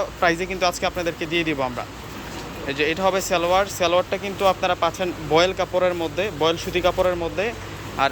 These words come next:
এটা হবে দোপাট্টা, দোপাট্টাগুলা থাকবে, আহ, মানে নামাজি দোপাট্টা। এত সুন্দর করে দোপাট্টাগুলোতে কাজ করা হয়েছে, চমৎকার প্যাটার্নের ড্রেস নিয়ে আসলাম।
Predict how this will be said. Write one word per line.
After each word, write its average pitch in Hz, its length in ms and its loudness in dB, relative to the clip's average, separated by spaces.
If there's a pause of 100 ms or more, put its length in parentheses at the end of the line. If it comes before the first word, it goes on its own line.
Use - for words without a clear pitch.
এটা 165 180 -2
হবে 180 240 0
দোপাট্টা, 151 600 2
দোপাট্টাগুলা 202 600 2
থাকবে, 180 400 0
আহ, - 560 0
মানে 170 260 2 (480)
নামাজি 196 320 6
দোপাট্টা। 170 480 2 (200)
এত 170 200 -4
সুন্দর 202 380 -2
করে 196 200 2
দোপাট্টাগুলোতে 175 720 0
কাজ 160 300 2
করা 180 160 2
হয়েছে, 175 400 0 (160)
চমৎকার 196 420 2
প্যাটার্নের 180 400 -2
ড্রেস 160 240 0
নিয়ে 170 180 4
আসলাম। 202 240 -2